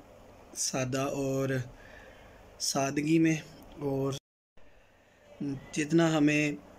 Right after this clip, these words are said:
इन दिनों में आराम से, तहम्मुल से एहतजाज रिकॉर्ड करवाना है हम, हमने, ठीक है। दुश्मन अहले बैत के ख़िलाफ़ हमें सुकून से,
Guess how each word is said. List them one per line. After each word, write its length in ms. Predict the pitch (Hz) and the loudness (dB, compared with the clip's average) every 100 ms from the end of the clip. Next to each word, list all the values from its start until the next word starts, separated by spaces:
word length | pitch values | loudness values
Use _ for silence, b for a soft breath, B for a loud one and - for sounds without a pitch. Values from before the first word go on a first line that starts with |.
| - 160 | -6 0
इन 360 | 147 156 156 | 2 4 2
दिनों 300 | 143 147 156 | 2 2 2
में 260 | 151 151 147 - B B B B B B - - - - 151 | 4 2 0 -6 B B B B B B -20 -20 -20 -8 -2
आराम 420 | 143 143 151 156 | 0 2 4 2
से, 220 | - 147 139 - - - - | 2 -2 -2 -10 -20 -20 -8
तहम्मुल 460 | 135 135 139 147 147 | -4 0 2 2 2
से 140 | 147 143 143 - | -2 -6 -8 -8
एहतजाज 560 | 175 139 139 135 131 139 | -6 -4 -2 0 0 0
रिकॉर्ड 420 | 147 139 139 139 | -2 -4 -4 -4
करवाना 440 | - 143 135 135 139 | -2 -2 -2 -2 -2
है 60 | |
हम, 220 | 143 143 139 | -2 -2 -2
हमने, 340 | 135 135 131 - B B B B - | -2 -2 -4 -10 B B B B -10
ठीक 240 | 135 135 | -6 -4
है। 220 | 135 131 - B B B B B B B B - | -4 -4 -10 B B B B B B B B -8
दुश्मन 500 | 147 143 - 160 160 | -2 -2 0 2 4
अहले 1300 | 160 160 - - - - - - - - 151 135 143 | 4 0 -6 -18 -20 -20 -20 -20 -20 -6 -4 0 0
बैत 480 | 139 135 139 139 139 | 0 0 0 -4 -6
के 160 | 147 131 | -4 -2
ख़िलाफ़ 420 | 135 131 139 143 - - - 147 | -2 -2 -2 -4 -10 -20 -14 -6
हमें 340 | 135 139 139 | -4 -2 -4
सुकून 600 | - - 165 165 175 170 | -8 -4 2 4 6 4
से, 220 | - 147 | 2 0